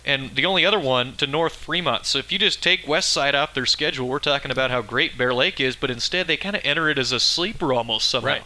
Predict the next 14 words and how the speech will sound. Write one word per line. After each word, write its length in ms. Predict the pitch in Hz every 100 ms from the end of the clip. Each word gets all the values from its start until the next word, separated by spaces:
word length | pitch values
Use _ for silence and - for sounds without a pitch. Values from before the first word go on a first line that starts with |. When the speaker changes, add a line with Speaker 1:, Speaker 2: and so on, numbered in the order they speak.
| - 156
Speaker 2:
And, 160 | 151
and 100 | 139
if 100 | 135
you're 100 | 151
Coal 240 | - 254 156
Valley, 440 | 151 190 110 110 - - -
you 80 |
know, 160 | 123 113
s-, 180 | - - - - 123
doing 240 | 160 160 113
prep 240 | 156 -
for 100 | 139
this 160 | 151 -
game, 380 | 135 151 190